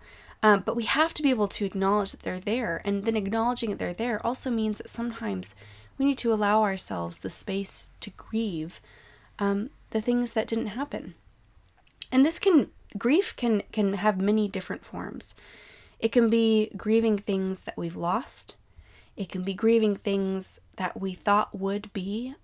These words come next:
but can't be or haven't been. When I think about our generation, I think, um, something I see often in, in, in my generation a little bit older is the grief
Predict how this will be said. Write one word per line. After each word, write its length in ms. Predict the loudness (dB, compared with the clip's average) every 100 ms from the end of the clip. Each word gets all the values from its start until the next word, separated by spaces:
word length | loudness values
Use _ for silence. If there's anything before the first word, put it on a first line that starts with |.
| -8
but 300 | -8 -8 -14
can't 400 | -8 -2 -2 -4 -6
be 200 | -4 -2
or 120 | -4
haven't 460 | -6 -6 -4 -6
been. 340 | -4 -4 -4 -6 _ -20 -20 -20 -18 -2
When 160 | 2
I 60 | 2
think 240 | 2 0
about 280 | 2 2 2
our 120 | -2 -2
generation, 540 | 0 -2 -4 -4 -6
I 120 | -6
think, 360 | -6 -8 -8 -16 -20 -20 -20 -20 _
um, 320 | -8 -6 -6 -6
something 440 | -2 -2 0 0
I 100 | 2
see 280 | 0 -2 -4
often 420 | -2 -4 -2 -4
in, 260 | -4 -4 -6 -10 -20 -10
in, 320 | -4 -2 -4
in 120 | -4 -2
my 140 | -2
generation 420 | -2 -4 -2 -2
a 40 | -4
little 120 | -4
bit 140 | -4
older 460 | -6 -6 -6 -6 -10 _ -20 -20 -14 0
is 400 | 4 4 2 0
the 120 | -2
grief 400 | -2 0 0 -4